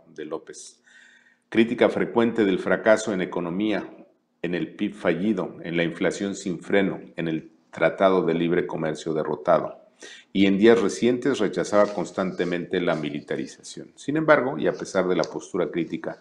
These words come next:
que había asumido, Tatiana nunca pensó renunciar. ¿Por qué? Porque más allá de los principios y la congruencia pesaban más en su decisión el gusto por las mieles del poder. Vale recordar que Tatiana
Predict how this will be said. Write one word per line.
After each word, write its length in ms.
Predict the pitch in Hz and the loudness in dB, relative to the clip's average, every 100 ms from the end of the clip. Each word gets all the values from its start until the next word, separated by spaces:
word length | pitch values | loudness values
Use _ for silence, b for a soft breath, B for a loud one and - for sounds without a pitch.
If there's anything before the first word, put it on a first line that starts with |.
| B B _ | B B _
que 200 | - 90 | 0 2
había 320 | 78 95 98 | 2 2 2
asumido, 640 | 85 - 85 85 80 - - B B B B | 2 -4 -6 -4 -4 -6 -12 B B B B
Tatiana 420 | 107 90 135 139 | 0 2 4 4
nunca 440 | 123 156 - 156 - | 2 0 0 -2 -2
pensó 340 | 95 - 95 | -4 -2 -2
renunciar. 800 | 101 98 98 - 123 131 - - _ | 0 -2 -6 -4 -2 -2 -6 -20 _
¿Por 180 | 139 135 | -2 0
qué? 380 | 160 156 - - _ _ _ | 0 0 -2 -20 _ _ _
Porque 280 | 110 - 120 | -4 0 0
más 260 | 143 - | 0 -2
allá 240 | 123 117 123 | -2 0 2
de 100 | 110 | 0
los 180 | 92 | -2
principios 720 | - 92 82 123 123 113 - 92 | -4 -6 -4 -4 -2 -2 -4 -2
y 40 | |
la 160 | 80 76 | -2 -2
congruencia 680 | 85 82 107 110 - 110 | -4 -2 0 0 -2 -4
pesaban 440 | - - 110 104 92 | -4 -2 2 2 2
más 320 | 98 101 - | -2 -2 -6
en 80 | 82 | -14
su 180 | - 80 | -8 -8
decisión 560 | 73 78 - 110 120 - _ b b | -8 -8 0 0 0 -10 _ b b
el 160 | 90 90 | 2 4
gusto 480 | 101 120 - 107 - | 4 2 2 -2 0
por 180 | 90 87 | 0 2
las 240 | 80 87 | 0 -2
mieles 520 | 90 90 90 85 - | -2 0 2 0 -4
del 180 | 78 73 | -6 -6
poder. 380 | - 78 76 67 - _ _ _ _ b b b b b b - | -8 -10 -8 -10 -14 _ _ _ _ b b b b b b 0
Vale 200 | 101 90 | 4 4
recordar 500 | 85 87 80 104 - | 4 0 4 2 2
que 100 | 104 | -4
Tatiana 640 | 85 - 92 95 98 92 | -4 -4 0 0 0 -2